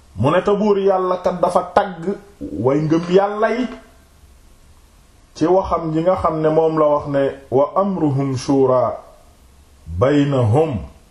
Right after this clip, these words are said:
que ne, ah,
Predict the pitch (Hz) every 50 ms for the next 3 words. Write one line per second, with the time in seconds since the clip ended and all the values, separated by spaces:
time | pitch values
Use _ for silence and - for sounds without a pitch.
0 | _ _ _ _ _ _ _ _ _ _ _ _ - _ _ _ - - 180 196
1 | 202 220 240 269 311 - - - - - - - - _ _ _ _ _ _ _
2 | _ _ - _ - - _ _ _ _ _ _ _ - 156 175 180 175 -